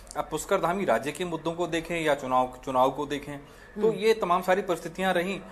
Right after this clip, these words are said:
Speaker 1: और हालांकि उसके बावजूद भी अंतिम समय में भी पुष्कर सिंह धामी ने तम-, वो तमाम प्रयास किए और वो उत्तर प्रदेश गए, उत्तर प्रदेश के साथ उन्होंने परिवहन के मामलों में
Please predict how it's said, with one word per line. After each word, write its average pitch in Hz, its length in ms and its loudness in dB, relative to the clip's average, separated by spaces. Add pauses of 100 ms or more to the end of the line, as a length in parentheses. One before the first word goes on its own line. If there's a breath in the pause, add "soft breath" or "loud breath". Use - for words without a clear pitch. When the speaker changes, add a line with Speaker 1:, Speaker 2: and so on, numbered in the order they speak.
(180 loud breath)
Speaker 1:
और 190 520 6
हालांकि 190 440 4
उसके 185 240 0
बावजूद 170 460 2
भी 165 200 -2
अंतिम 170 280 -2
समय 151 320 -6
में 143 180 -8
भी 190 280 -8 (380 loud breath)
पुष्कर 165 260 -2
सिंह 160 180 -8
धामी 139 340 -4
ने 160 100 -4
तम-, 143 200 -6
वो 135 140 -6
तमाम 135 320 -4
प्रयास 127 380 0
किए 131 300 -6
और 135 220 4
वो 131 120 -4
उत्तर 131 200 -8
प्रदेश 120 340 -4
गए, 120 180 -4
उत्तर 117 160 -8
प्रदेश 113 300 -10
के 120 100 -14
साथ 117 260 -8
उन्होंने 117 320 -10 (320 loud breath)
परिवहन 117 320 -2
के 120 160 -4
मामलों 113 340 -2
में 117 180 -6